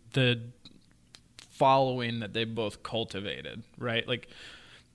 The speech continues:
both of, both of the owners understand that, like,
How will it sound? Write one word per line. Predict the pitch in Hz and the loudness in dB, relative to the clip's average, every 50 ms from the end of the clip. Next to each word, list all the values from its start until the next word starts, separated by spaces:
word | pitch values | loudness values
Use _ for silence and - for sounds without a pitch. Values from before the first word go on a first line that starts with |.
| - - - - - - | -20 -20 -20 -20 -14 -10
both | - 135 - - 165 170 190 196 190 - | -10 -6 0 2 4 4 4 4 2 2
of, | 165 143 135 113 127 | 0 0 -2 -2 0
both | 131 151 170 170 - | 2 2 2 2 2
of | 165 143 | 0 0
the | 135 131 127 | 0 2 2
owners | 127 131 135 135 127 123 117 113 | 2 2 2 2 0 0 0 0
understand | 120 117 113 113 110 - - 123 117 117 113 113 | 0 0 0 -2 -4 -2 0 2 2 2 2 0
that, | 110 82 65 | -2 -2 -2
like, | 95 92 104 - | -2 -2 -4 -4